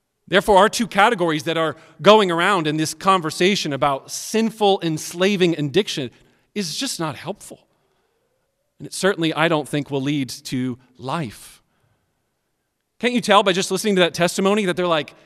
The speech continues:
ambivalent, they're confused? "I hate the thing that I love." Wonder how many of you might find yourself in a very similar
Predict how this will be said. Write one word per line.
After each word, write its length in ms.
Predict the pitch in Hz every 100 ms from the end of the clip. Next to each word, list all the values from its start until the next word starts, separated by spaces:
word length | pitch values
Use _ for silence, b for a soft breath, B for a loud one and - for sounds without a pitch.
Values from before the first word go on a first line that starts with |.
| b _
ambivalent, 800 | 196 165 123 220 208 180 120 -
they're 120 | 180
confused? 800 | 180 180 165 - 226 269 190 - - B
"I 160 | - 226
hate 480 | 156 160 294 277 -
the 160 | 190
thing 340 | 214 247 240 226
that 140 | 202 190
I 180 | 202
love." 760 | 170 151 160 139 107 98 - - _ _ _ _ _ _ _ -
Wonder 340 | 151 226 214
how 160 | 160 185
many 200 | 180 170
of 120 | 127
you 320 | 147 151 156
might 340 | 143 143 160 165
find 380 | - 147 147 135
yourself 420 | 139 - 127 120
in 60 |
a 40 | 120
very 300 | 127 131 127
similar 640 | 123 - 139 127 120 110